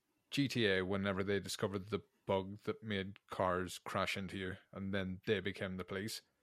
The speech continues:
It's like, you know, people really enjoy messing about with the guards and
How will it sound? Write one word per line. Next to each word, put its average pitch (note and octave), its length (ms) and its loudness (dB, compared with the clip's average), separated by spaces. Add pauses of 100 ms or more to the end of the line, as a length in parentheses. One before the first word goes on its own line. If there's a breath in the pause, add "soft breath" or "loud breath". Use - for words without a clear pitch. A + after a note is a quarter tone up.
(140)
It's - 120 -4
like, F#2 100 0 (1200)
you E3 100 2
know, A3+ 140 4
people B2 300 4
really G#2+ 300 8
enjoy G#2 420 6
messing C3+ 260 2
about G2 220 2
with G2 100 -6
the A2+ 60 -6
guards G2+ 460 2
and F#2 300 -2